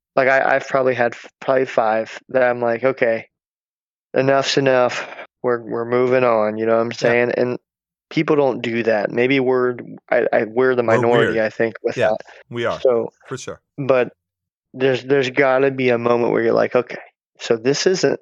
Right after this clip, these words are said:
Speaker 1: that good anymore." <laughs>
Speaker 2: Right. Yeah. Well, look, I don't, I guess the way I look at it is I don't think of it as an investment.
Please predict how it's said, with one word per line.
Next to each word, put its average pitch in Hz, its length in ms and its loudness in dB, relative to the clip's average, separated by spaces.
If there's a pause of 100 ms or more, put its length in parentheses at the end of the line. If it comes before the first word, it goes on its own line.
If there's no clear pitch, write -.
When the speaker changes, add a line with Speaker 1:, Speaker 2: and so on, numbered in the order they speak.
Speaker 1:
that 117 460 0 (340)
good 113 320 2
anymore." 113 640 -2
<laughs> - 60 -12 (240)
Speaker 2:
Right. 123 260 -4 (640)
Yeah. 165 140 2 (340)
Well, 202 140 2
look, 196 200 0
I 156 140 2
don't, 175 180 -4 (400)
I 131 100 0
guess 147 260 -2
the 147 100 -2
way 139 160 2
I 123 100 4
look 123 220 -2
at 113 140 0
it 110 60 0
is 101 240 -6 (500)
I 123 100 0
don't 170 220 -2 (100)
think 151 220 0
of 123 160 0
it 110 160 -2 (100)
as 101 440 -4 (120)
an 107 120 -4
investment. 92 720 -4